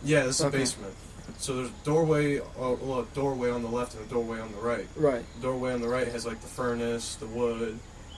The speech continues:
Speaker 1: the dryers, all
Speaker 2: Mm-hmm.
Speaker 1: their stuff, and I'm in there doing something, and I hear it come from the other room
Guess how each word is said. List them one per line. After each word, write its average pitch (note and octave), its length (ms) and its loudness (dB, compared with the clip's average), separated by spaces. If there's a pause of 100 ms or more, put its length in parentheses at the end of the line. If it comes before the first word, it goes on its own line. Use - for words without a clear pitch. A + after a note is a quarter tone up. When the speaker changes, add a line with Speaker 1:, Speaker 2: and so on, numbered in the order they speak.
(320)
Speaker 1:
the A2 260 0
dryers, C3 840 2
all D3 160 6
Speaker 2:
Mm-hmm. C3+ 80 2
Speaker 1:
their B2+ 140 -2 (120)
stuff, D#3 600 6
and B2 240 -2 (260)
I'm D#3+ 140 8
in D#3 140 10
there D3 200 8
doing C3 240 4
something, B2 300 0
and B2 140 0
I B2 100 2
hear C#3 240 4
it - 100 -6
come C3+ 160 -2
from B2 220 -4
the A2 100 -2
other C#3 220 4
room G#2+ 360 -4